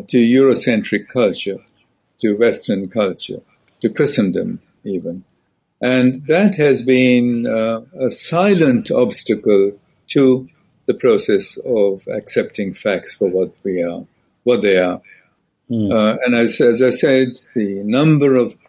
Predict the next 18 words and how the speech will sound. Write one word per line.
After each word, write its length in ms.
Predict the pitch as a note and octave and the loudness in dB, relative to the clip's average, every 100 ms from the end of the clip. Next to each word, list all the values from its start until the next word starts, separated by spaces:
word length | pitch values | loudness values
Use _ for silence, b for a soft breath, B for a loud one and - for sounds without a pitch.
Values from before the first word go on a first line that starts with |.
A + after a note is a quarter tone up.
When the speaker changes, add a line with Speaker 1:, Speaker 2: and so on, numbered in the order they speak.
| _ | _
Speaker 1:
predictions 840 | - A#2 B2+ C#3 - D3+ C3 C3 B2 | -2 0 0 -2 -2 2 4 2 2
that 160 | B2 A2+ | -2 0
have 140 | G#2+ | 0
been 160 | A2+ A2+ | 0 2
made 360 | A#2+ A#2 A2+ - C3 | 2 2 -2 -12 -12
on 200 | B2 A2 | -6 -4
the 60 | G2 | -2
basis 460 | A2+ A#2 B2+ G#2+ | 0 0 0 -2
of 160 | A2 G2 | -6 -4
the 260 | G#2 G#2 G#2 _ _ _ _ _ | -2 -2 -4 _ _ _ _ _
cosmic 400 | B2 A2 A2+ G#2 | -2 0 -2 -2
theory 240 | B2 A2 A2 | 0 2 2
of 140 | G#2+ | 0
life 500 | A2+ A2 G#2+ G#2+ - | 0 0 0 -2 -4
that 200 | B2 G#2 | -4 -4
have 220 | G#2+ A2 | -4 -4
been, 540 | G#2+ G2+ G2 F#2+ F#2+ G#2+ _ _ _ _ _ | -2 -4 -4 -8 -12 -16 _ _ _ _ _
uh, 80 | - | -12